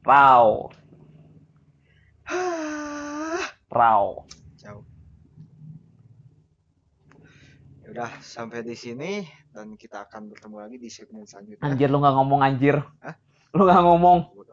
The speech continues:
Speaker 2: Lu ngomong raw doang, anjing, ya udah, langsung aja.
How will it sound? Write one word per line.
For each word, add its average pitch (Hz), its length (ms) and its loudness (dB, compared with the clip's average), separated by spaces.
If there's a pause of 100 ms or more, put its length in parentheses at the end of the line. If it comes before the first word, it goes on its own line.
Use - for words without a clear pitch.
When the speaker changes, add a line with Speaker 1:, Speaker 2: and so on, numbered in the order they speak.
(480)
Speaker 2:
Lu 165 140 -16
ngomong 185 360 -4
raw 165 200 -4
doang, 175 440 2
anjing, 160 300 -12
ya 147 80 -14
udah, 175 340 -10
langsung 170 280 -20
aja. 175 180 -14